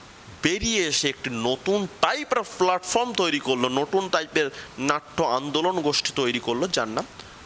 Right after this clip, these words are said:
নবনাট্য আন্দোলন। এখন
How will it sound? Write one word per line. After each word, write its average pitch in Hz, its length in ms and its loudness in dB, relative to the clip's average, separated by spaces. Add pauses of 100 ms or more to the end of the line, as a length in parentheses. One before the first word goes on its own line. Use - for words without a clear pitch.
(200)
নবনাট্য 113 960 -2
আন্দোলন। 92 540 -4 (2500)
এখন - 160 4